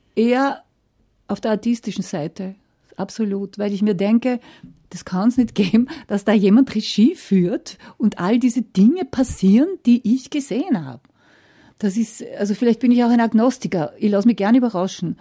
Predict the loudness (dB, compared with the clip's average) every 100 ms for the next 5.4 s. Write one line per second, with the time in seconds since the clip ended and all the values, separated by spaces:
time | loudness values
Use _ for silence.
0 | -18 -20 -10 0 2 2 2 0 2 0
1 | 2 2 2 2 0 0 -2 -4 -12 -20
2 | -20 -20 -20 -20 -6 -6 -2 0 2 2
3 | 2 0 -4 -4 -6 -6 -4 0 0 -2
4 | -6 -6 -6 -4 -6 -8 -8 -6 -4 -4
5 | -6 -8 -16 _